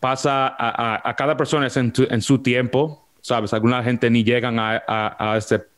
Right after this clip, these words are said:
pedazo, solo se quedan con estos dos aquí, pero, um, es un, es una, um, es un pasaje, um, un pasaje personal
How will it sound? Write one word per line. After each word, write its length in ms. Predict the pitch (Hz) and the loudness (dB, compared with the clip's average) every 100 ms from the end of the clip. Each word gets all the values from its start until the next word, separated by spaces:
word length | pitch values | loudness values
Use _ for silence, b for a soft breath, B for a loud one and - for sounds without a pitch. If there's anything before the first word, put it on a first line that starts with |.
| - | -2
pedazo, 440 | 107 107 110 107 | 0 0 0 -2
solo 220 | - 110 | 0 2
se 160 | 107 107 | 2 2
quedan 320 | 113 107 107 | 2 0 0
con 180 | - 104 | 0 0
estos 280 | 107 104 92 | 0 0 2
dos 260 | 104 104 95 | 2 2 -2
aquí, 260 | 95 110 | 0 0
pero, 380 | 104 107 104 95 B B B B | 2 2 4 2 B B B B
um, 440 | - 113 107 104 98 _ | -4 0 0 0 -4 _
es 180 | 127 - | -6 -2
un, 80 | 151 | 0
es 180 | 143 127 | 2 2
una, 580 | 147 139 131 123 110 - B B B | 2 2 0 0 -2 -8 B B B
um, 500 | 113 113 110 107 104 - | 0 2 2 2 2 0
es 160 | - 127 | -4 0
un 80 | 151 | 0
pasaje, 640 | 151 - 147 139 131 127 117 | 0 0 0 2 0 0 0
um, 520 | 117 110 104 101 101 - _ _ _ _ _ | 0 2 2 0 -2 -8 _ _ _ _ _
un 80 | 127 | -2
pasaje 360 | 123 127 127 123 | 0 0 0 0
personal 600 | 127 110 107 117 98 | -4 -2 0 0 -2